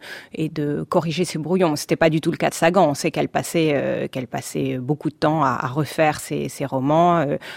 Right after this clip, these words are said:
La Femme fardée, elle a dit qu'elle a fait dix débuts. Donc, euh,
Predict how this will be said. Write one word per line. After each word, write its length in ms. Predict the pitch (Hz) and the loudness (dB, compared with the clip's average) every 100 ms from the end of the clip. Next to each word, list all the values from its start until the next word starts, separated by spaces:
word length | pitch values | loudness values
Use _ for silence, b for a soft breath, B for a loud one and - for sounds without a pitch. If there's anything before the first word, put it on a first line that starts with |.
| - | -10
La 220 | 143 147 | -6 -6
Femme 220 | - 147 | -2 -2
fardée, 320 | 135 151 139 160 | 0 -2 0 2
elle 200 | 147 143 | 2 0
a 120 | 131 | -4
dit 120 | 139 | -6
qu'elle 160 | 151 139 | -4 -4
a 60 | |
fait 160 | - 147 | -2 -4
dix 280 | 131 180 185 | 2 4 6
débuts. 500 | 165 151 147 190 214 B B - | 6 6 0 -2 -2 B B -2
Donc, 380 | 160 160 151 160 | 2 2 0 0
euh, 320 | 143 127 - | 2 0 -4